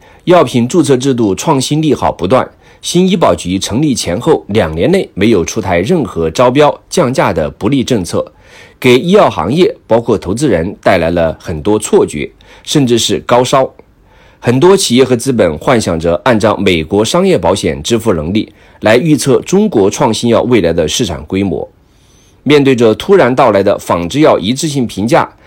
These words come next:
四加七带量采购，再加上药品推广合规、税务合规、药占比、医药分业、两票制、医保目录价格谈判、M A H、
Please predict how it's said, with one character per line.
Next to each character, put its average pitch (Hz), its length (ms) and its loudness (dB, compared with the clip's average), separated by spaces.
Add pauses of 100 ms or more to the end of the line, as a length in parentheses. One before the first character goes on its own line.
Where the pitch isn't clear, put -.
(160)
四 - 180 0
加 151 160 2
七 147 280 0
带 170 220 0
量 113 180 0
采 - 220 -8
购， - 280 0 (360)
再 113 160 4
加 - 160 2
上 113 300 0
药 160 200 4
品 90 260 -6
推 139 220 -2
广 76 280 -2
合 98 200 -6
规、 147 260 2 (300)
税 226 300 2
务 87 220 -2
合 90 180 -4
规、 113 260 0 (160)
药 165 240 4
占 110 240 0
比、 85 240 -10 (120)
医 120 140 -2
药 139 200 4
分 143 220 -2
业、 175 200 0 (420)
两 104 260 0
票 165 180 2
制、 175 300 0 (500)
医 170 160 0
保 104 240 2
目 165 180 2
录 123 160 2
价 123 220 0
格 92 140 -2
谈 90 200 -6
判、 170 240 -2 (420)
M 147 180 4
A 165 220 6
H、 - 300 -4